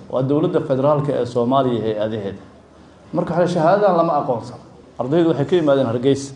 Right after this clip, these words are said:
Ardaydii waa ila soo hadleen iyo waalidiintood. Ardaygu dembi ma leh, eedna ma, eedna ma leh. Ee,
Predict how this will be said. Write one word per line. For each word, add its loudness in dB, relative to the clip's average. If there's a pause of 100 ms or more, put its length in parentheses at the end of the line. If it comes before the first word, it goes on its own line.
(1200)
Ardaydii 2 (220)
waa 2
ila 2
soo -2
hadleen 2
iyo 2
waalidiintood. 2 (960)
Ardaygu 2
dembi 2
ma 4
leh, 0
eedna 2
ma, 0 (120)
eedna 2
ma 2
leh. -2 (1000)
Ee, 6